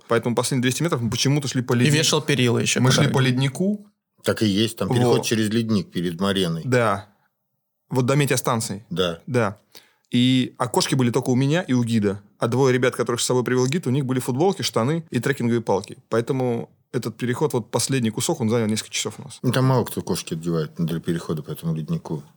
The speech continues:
Speaker 1: Вниз я шел, я наверх как-то зашел.
Speaker 3: Вниз, да,
Speaker 1: Вниз
Speaker 3: кошки
Speaker 1: я шел в
Speaker 3: лучше.
Speaker 1: кошках. А
Speaker 3: Но
Speaker 1: соси-
Speaker 3: это когда вот, вот этот вот такой длинный переход, я с-, его стоит отметить как скорее ошибку,
Speaker 1: Да.
Speaker 3: чем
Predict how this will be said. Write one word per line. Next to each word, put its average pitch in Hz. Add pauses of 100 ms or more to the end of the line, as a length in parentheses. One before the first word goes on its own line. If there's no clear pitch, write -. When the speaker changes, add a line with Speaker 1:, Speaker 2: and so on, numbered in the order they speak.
(180)
Speaker 1:
Вниз 147
я 131
шел, 139
я 127
наверх 139
как-то 139
зашел. 95
Speaker 3:
Вниз, 110
да, 82
Speaker 1:
Вниз 131
Speaker 3:
кошки -
Speaker 1:
я 123
шел 135
в -
Speaker 3:
лучше. 95
Speaker 1:
кошках. -
А 131
Speaker 3:
Но 123
Speaker 1:
соси- 139
Speaker 3:
это 143
когда 127
вот, 127
вот 123
этот 127
вот 117
такой 131
длинный 120
переход, 120
я 104
с-, -
его 120
стоит 113
отметить 110
как -
скорее 110
ошибку, -
Speaker 1:
Да. 135
Speaker 3:
чем 80